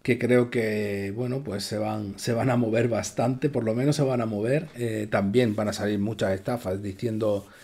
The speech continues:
que son tokens con I A y demás. Ya sabéis cómo, cómo va esto,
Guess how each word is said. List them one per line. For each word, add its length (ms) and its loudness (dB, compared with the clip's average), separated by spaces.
que 100 -2
son 300 -2
tokens 640 -6
con 400 -4
I 200 2
A 140 -2
y 80 -2
demás. 460 2
Ya 160 -4
sabéis 280 -2
cómo, 460 -6
cómo 200 0
va 160 4
esto, 400 2